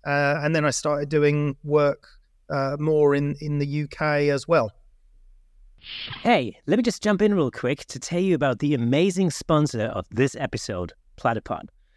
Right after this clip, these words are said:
Speaker 2: Platypod offers innovative camera support systems designed to unleash your creativity. With their stable, versatile, and portable solutions,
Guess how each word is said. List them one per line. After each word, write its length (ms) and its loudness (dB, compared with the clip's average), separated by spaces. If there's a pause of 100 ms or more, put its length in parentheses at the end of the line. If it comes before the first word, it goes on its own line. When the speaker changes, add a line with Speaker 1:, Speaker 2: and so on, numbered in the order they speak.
(360)
Speaker 2:
Platypod 400 4
offers 320 -4
innovative 520 0
camera 280 0
support 360 -2
systems 440 -6
designed 440 0
to 140 -12
unleash 460 -2
your 180 2
creativity. 680 -4 (480)
With 80 0
their 100 2
stable, 560 0
versatile, 540 0
and 220 -6
portable 360 0
solutions, 560 -2